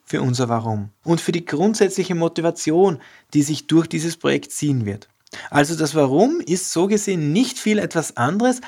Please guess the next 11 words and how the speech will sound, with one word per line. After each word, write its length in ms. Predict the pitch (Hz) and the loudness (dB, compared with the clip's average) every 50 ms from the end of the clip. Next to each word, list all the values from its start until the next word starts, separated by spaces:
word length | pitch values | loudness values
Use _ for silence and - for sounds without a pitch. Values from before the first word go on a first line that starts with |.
| - - _ | -20 -18 _
als 260 | - 160 165 160 - | 0 2 2 2 0
die 140 | - 170 165 | -4 -4 -4
Geschichte, 920 | - 175 160 - - - 247 247 - - - - - - 110 101 98 113 - | -2 -6 -4 -4 -2 0 0 0 0 0 -8 -6 -2 -2 -2 -2 -4 -6 -6
die 60 | 147 143 | -6 -4
Story, 760 | - - - - 160 165 202 240 254 175 127 110 104 101 - - _ _ _ _ | -4 -6 -4 0 0 4 4 6 6 6 4 2 -2 -6 -10 -18 _ _ _ _
die 120 | 156 156 147 | 0 2 4
wir 160 | 156 147 - | 4 2 2
uns 300 | 143 147 147 139 139 - | 2 2 2 0 -2 -2
selbst 500 | - 147 - 262 330 - - - - - | -2 0 2 2 2 0 -2 -8 -10 -6
und 200 | - 147 160 - | -6 -6 -4 -2
anderen 480 | - - 135 180 214 233 254 262 254 | -2 -2 0 0 0 0 0 -2 -4